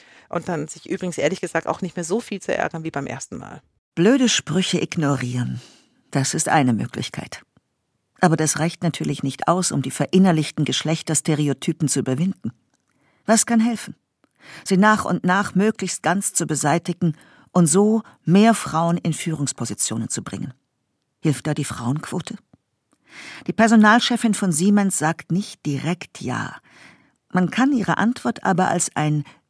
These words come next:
Speaker 2: Ja, die Frauenquote hilft, verstehen.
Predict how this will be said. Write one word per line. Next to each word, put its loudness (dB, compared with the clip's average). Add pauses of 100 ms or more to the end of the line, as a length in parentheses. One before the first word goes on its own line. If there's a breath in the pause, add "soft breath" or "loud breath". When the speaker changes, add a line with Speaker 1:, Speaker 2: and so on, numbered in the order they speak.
(300)
Speaker 2:
Ja, 2
die -2
Frauenquote -4
hilft, -8
verstehen. -12